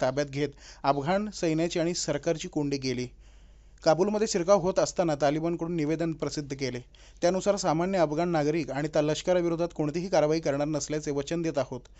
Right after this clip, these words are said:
तालिबान त्या सगळ्यांना माफ करत असून सर्वांनी घरातच थांबावे आणि कोणीही देश सोडून जाऊ नये, अशी धमकीवजा सूचनाही त-, तालिबानने दिली आहे. दरम्यान, शनिवारी तालिबानने मजार ए शरीफ आणि जलालाबाद या महत्त्वाच्या शहरांवर ताबा मिळवला.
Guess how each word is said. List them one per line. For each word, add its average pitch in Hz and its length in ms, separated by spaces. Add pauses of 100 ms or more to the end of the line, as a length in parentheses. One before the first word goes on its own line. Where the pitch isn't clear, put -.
(280)
तालिबान 170 360
त्या 170 140
सगळ्यांना 165 360
माफ 156 280
करत 160 200
असून 151 220
सर्वांनी 156 400
घरातच 156 460
थांबावे 139 400 (300)
आणि 151 120
कोणीही 170 360
देश 165 260
सोडून 160 240
जाऊ 147 240
नये, 151 140
अशी 135 280
धमकीवजा 147 560
सूचनाही 151 440
त-, 160 120 (180)
तालिबानने 135 400
दिली 131 240
आहे. 123 240 (460)
दरम्यान, 170 280
शनिवारी 180 480
तालिबानने 175 400
मजार 170 320
ए 170 120
शरीफ 151 440
आणि 143 180 (160)
जलालाबाद 156 500
या 160 100
महत्त्वाच्या 156 500
शहरांवर 156 440 (400)
ताबा 139 220
मिळवला. 135 360